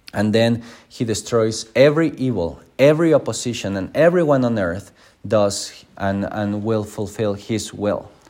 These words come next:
'cause that's what we will rejoice in doing, right? Uh, so that prayer has two sides to it. It's manifested right now as we seek to live the Christian life, but it's also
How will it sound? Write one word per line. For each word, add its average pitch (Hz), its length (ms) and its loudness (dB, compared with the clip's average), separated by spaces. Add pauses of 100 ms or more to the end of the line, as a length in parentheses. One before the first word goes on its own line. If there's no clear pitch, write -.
(280)
'cause 104 160 -4
that's 113 200 2
what 107 160 2
we 107 120 0
will 104 140 0
rejoice 98 520 -4
in 95 160 -6
doing, 92 320 -4 (480)
right? 101 320 0 (380)
Uh, 110 380 4
so 127 280 4
that 139 340 4
prayer 135 360 4
has 113 280 0
two 165 200 0
sides 143 540 0
to 87 200 -6
it. 71 220 -8 (520)
It's 104 220 -6
manifested 123 640 0
right 107 180 4
now 117 460 2 (260)
as 107 200 -4
we 113 100 -4
seek 120 300 -6
to 120 80 -6
live 110 340 -2
the 104 80 -2
Christian 107 540 -4
life, 123 400 0 (340)
but 117 140 0
it's 113 160 -4
also 123 520 2